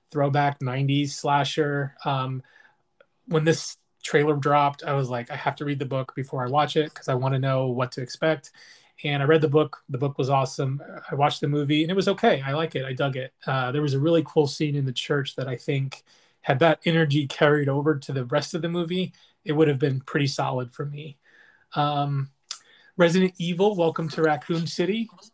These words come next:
Uh, another honorable mention. I think the movie was fun, and, uh, I like a creature feature throwback kind of vibe. And, uh, I think Johannes,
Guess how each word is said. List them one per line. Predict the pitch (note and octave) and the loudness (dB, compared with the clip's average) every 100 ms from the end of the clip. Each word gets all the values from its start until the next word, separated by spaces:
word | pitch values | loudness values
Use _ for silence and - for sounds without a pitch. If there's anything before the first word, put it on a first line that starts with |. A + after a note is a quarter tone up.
| _ _ - | _ _ -8
Uh, | E3+ D#3 C#3 D3 | -4 -2 -4 -6
another | - E3 E3+ - | 0 2 2 2
honorable | D#3 D#3+ D#3 D#3+ | 4 4 4 2
mention. | D#3+ E3 - G3+ A3 G#3 - | 2 -4 -4 -6 -6 -8 -8
I | |
think | C#3+ E3 C#3 _ | -2 -2 -2 _
the | C#3+ | -2
movie | C#3+ D#3 D3 | 0 2 2
was | C#3+ C3 | 0 -2
fun, | - - C#3+ D#3+ G3+ A3+ _ _ _ _ _ | -8 2 2 2 -2 -4 _ _ _ _ _
and, | D3+ C#3+ C#3 C#3 C3+ | -4 0 0 0 0
uh, | C#3+ C3+ C3+ C3+ - _ _ - | 0 -2 -4 -8 -12 _ _ -2
I | D3+ | 0
like | C#3 C#3 C#3+ - - | 2 2 0 -2 -4
a | C3+ | -4
creature | B2 - E3+ D3 F3+ E3 D#3 D3+ D3 | -4 -4 -4 0 2 4 4 2 -2
feature | C#3 - F3 C#3+ E3 D3+ D3+ D3+ D3 | -6 -4 -4 -2 0 0 0 -2 -2
throwback | C#3+ D3+ D3+ C#3+ D3 D3 | -4 -2 -2 0 0 -2
kind | - D3+ | -6 -4
of | C3+ | -4
vibe. | B2 B2 B2+ D#3 F#3 - _ _ _ _ | -2 0 2 0 -4 -10 _ _ _ _
And, | D3+ C#3+ C#3+ C#3 | -6 -2 -2 -2
uh, | C#3 C3+ C3 C3+ - _ _ - | -2 -2 -4 -8 -12 _ _ -6
I | C3 | -2
think | D#3+ C#3 | -2 -2
Johannes, | - C#3+ D3+ D3+ C3+ - | -2 0 0 -2 -4 -8